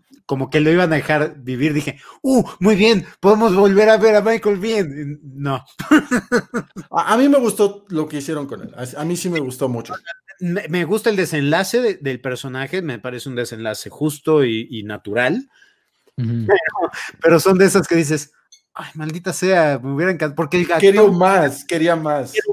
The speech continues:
Speaker 1: más de Michael Biehn, o sea, de la misma forma que quieres más de Temuera Morrison, como Boba Fett, o sea, que quieres más de, de Timothy Olyphant, o sea,
Speaker 2: De Bill
Speaker 1: te,
Speaker 2: Burr.
Speaker 1: te gusta tan, de Bill Burr, vete a no,
Speaker 3: Sí,
Speaker 1: ahorita.
Speaker 3: ahorita vamos a hablar de Bill Burr.
Speaker 2: Ahorita hablamos de Bill Burr.
Speaker 1: <laughs>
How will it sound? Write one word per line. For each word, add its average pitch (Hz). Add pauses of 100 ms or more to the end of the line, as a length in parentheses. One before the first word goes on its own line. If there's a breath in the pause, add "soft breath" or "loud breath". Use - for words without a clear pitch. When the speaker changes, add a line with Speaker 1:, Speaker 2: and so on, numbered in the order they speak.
(160)
Speaker 1:
más 196
de 180
Michael 175
Biehn, 147
o 143
sea, 185
de 190
la 214
misma 269
forma 247
que 190
quieres 190
más 180
de 160
Temuera 151
Morrison, 160
como 117
Boba 123
Fett, 165 (240 loud breath)
o 139
sea, 147
que 139
quieres 151
más 160 (240 loud breath)
de, 139
de -
Timothy 147
Olyphant, 151 (220)
o 131
sea, 139
Speaker 2:
De 143
Bill 147
Speaker 1:
te, 123
Speaker 2:
Burr. 165 (300)
Speaker 1:
te - (120)
gusta 196
tan, 196 (120)
de 175
Bill 196
Burr, 185
vete 151
a 156
no, 147
Speaker 3:
Sí, 147 (140)
Speaker 1:
ahorita. 117 (240)
Speaker 3:
ahorita 156
vamos 147
a -
hablar 139
de 127
Bill 123
Burr. 117
Speaker 2:
Ahorita 190
hablamos 180
de 160
Bill 165
Burr. 147
Speaker 1:
<laughs> -